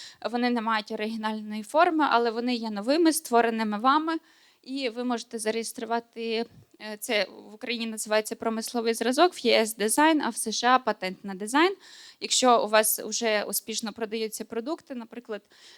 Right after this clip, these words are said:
Е, ви почали продавати, пройшло близько там шести-восьми місяців, ви бачите, що все класно, рекомендую реєструвати патент на дизайн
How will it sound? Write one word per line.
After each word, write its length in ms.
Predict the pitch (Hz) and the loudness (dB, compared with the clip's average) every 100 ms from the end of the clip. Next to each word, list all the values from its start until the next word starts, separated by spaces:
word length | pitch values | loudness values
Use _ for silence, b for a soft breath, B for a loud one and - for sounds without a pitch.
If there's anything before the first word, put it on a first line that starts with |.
| b b - | b b -6
Е, 160 | 226 | -2
ви 140 | 220 240 | -2 -2
почали 360 | 240 - 240 | -4 -4 -4
продавати, 580 | 226 233 208 254 370 359 | -4 -2 0 2 2 0
пройшло 400 | 285 262 - 247 | -8 -6 -4 -4
близько 400 | 233 214 226 - | -4 -4 -4 -8
там 200 | 214 220 | -12 -10
шести-восьми 680 | - 220 - 233 226 - 214 | -8 -8 -8 -8 -8 -10 -8
місяців, 500 | 233 294 294 - 233 | -6 -4 -6 -6 -10
ви 60 | |
бачите, 400 | 220 220 220 - | -6 -6 -6 -6
що 160 | 220 - | -2 -2
все 200 | 208 226 | -2 -6
класно, 440 | 214 269 320 262 | 0 0 0 -2
рекомендую 680 | 220 226 - 226 220 262 254 | -6 -8 -12 -14 -4 0 0
реєструвати 800 | 214 208 - 214 220 214 220 214 | -2 -6 -6 4 4 4 -4 -6
патент 440 | 214 208 233 214 | -4 -6 -6 -10
на 100 | 208 | -10
дизайн 480 | 208 214 302 349 320 | -8 0 4 6 4